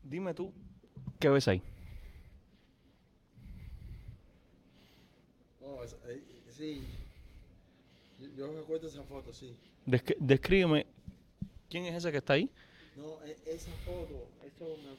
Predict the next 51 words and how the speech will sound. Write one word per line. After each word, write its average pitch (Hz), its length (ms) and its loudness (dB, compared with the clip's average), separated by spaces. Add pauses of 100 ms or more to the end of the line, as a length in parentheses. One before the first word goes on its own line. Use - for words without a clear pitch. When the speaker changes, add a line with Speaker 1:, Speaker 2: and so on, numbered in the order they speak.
(120)
Speaker 2:
me, 127 120 -18 (240)
creo 151 160 -12
que 156 360 -6
es 143 40 -12 (560)
en 120 60 -12
la 117 120 -12
final 123 440 -14
de 131 280 -12 (300)
Speaker 1:
De 101 180 4
Río. 127 400 6
Speaker 2:
de 117 240 -8
Río, 156 300 -8
Speaker 1:
Y 139 80 -10
Speaker 2:
dos 120 120 -10
mil 127 140 -10
siete. 123 400 4
Speaker 1:
ese 123 180 4
es 117 60 6
Everton 120 520 6
López. 127 320 2
Speaker 2:
Ese 135 180 -8
es 135 80 -6
Everton 135 340 -12
López. 139 300 -10 (880)
Speaker 1:
¿Qué 165 120 12
le 180 200 12
Speaker 2:
Tumbó 180 220 -2
en 190 60 -6
las 170 120 -10
finales, 180 440 -4
¿no? 180 80 -8
Sí, - 60 -12 (400)
Speaker 1:
Ujú. 98 220 6
Speaker 2:
me, 110 80 0
me 127 180 -8
creo 170 240 -6
que 208 80 -8
me 190 120 -8
tumbó 170 440 -6
en 165 80 -6
esa 165 180 -8
pelea, 147 340 -8
¿no? - 200 -6
Speaker 1:
Al 120 260 10
final, 127 560 10
esa - 180 8
pelea 170 280 10
la 143 120 8
llegas 147 220 8
a 143 140 6
ganar, 143 200 4